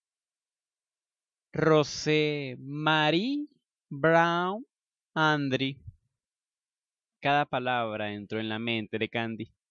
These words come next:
Muy lentamente, por segundos, pareció no entender lo que aquello significaba. Estuviste enamorada de tu hermano, Candy. ¿Te imaginas si él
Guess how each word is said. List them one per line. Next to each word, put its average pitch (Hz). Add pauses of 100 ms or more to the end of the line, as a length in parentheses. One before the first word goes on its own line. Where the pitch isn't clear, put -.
(720)
Muy 107
lentamente, 113
por 110
segundos, 107
pareció 104
no 107
entender 117
lo 104
que 104 (140)
aquello 120
significaba. 113 (2000)
Estuviste 127
enamorada 120
de 123
tu 110
hermano, 110 (1700)
Candy. 113 (1300)
¿Te 131
imaginas 131
si 110
él 127